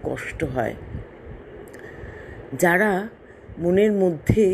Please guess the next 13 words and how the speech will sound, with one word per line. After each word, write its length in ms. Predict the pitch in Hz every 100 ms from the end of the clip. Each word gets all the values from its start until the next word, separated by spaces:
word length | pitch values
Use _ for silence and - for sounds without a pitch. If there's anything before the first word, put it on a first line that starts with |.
| 208 - - - - - -
কষ্টটা 480 | 160 - - 190 202 - - -
পুষে 380 | - 214 - 311
রাখে, 300 | 254 165 - 156
কষ্টটা 520 | 127 - - 151 143 180 - - - - -
তাদের 260 | 185 190 214 - -
আরও 280 | 143 190 240 269
বেশি 300 | 156 - 151
কষ্ট 320 | - 131 - 147
হয়, 240 | 131 139 143
তখন 300 | 160 - 233 233
তাদের 280 | 180 165 160
কোনো 280 | 170 160 156 185 - - - - - - - - - - 160
রোগ 300 | 165 214